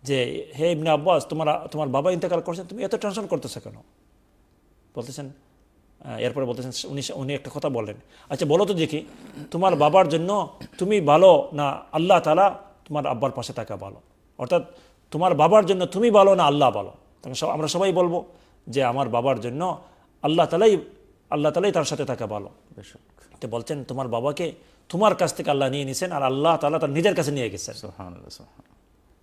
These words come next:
Speaker 1: তখন উনি শান্তি পেয়ে গেছেন, সান্ত্বনা পেয়ে, এটাকে বলে তাজিয়াত। কোনো মানুষের মারা, মারা যাওয়ার পরে আমাদের নিয়ম হলো তাজিয়াত করা,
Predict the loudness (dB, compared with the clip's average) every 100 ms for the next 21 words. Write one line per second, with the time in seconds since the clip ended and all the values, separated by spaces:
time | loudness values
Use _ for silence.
0 | _ -6 -2 -2 0 2 2 4 4 2
1 | -2 -8 -10 -8 -6 -4 -4 -4 -4 -4
2 | 0 0 2 2 2 0 -2 -8 _ _
3 | _ -4 -2 0 -2 -2 -2 0 2 2
4 | 0 0 2 2 0 -2 -4 -4 -10 _
5 | _ _ -6 -4 -2 -2 -4 -4 -4 -4
6 | -2 -2 0 -2 -2 -8 -12